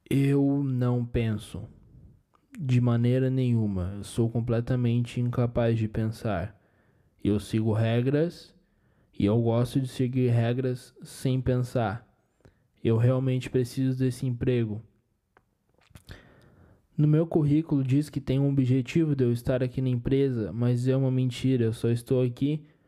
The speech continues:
porque eu preciso do dinheiro e eu gosto que vocês pensem que eu tô aqui só porque eu preciso do dinheiro, porque além de ser verdade, é o que vocês querem. Alguém que necessite do dinheiro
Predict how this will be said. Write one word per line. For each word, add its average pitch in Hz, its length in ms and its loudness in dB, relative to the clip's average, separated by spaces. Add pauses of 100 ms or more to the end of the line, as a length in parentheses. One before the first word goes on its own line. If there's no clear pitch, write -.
(480)
porque 165 240 2
eu 160 80 2
preciso 151 480 0
do 151 120 2
dinheiro 143 520 2
e 147 80 -2
eu 151 120 2
gosto 151 720 -2
que 131 140 -12
vocês 127 400 -2
pensem 151 500 0
que 135 60 -4
eu 127 80 2
tô 123 140 0
aqui 131 200 -2
só 143 200 -4
porque - 160 -4
eu 147 40 0
preciso 147 360 0
do 139 100 -2
dinheiro, 143 400 0 (580)
porque 160 240 2
além 180 320 2
de 185 120 2
ser 151 200 -2
verdade, 127 960 -2 (840)
é 131 100 2
o 143 80 2
que 147 140 -2
vocês 139 420 0
querem. 120 440 0
Alguém 113 260 0
que 139 160 -6
necessite 139 680 -2
do 160 160 2
dinheiro 143 800 2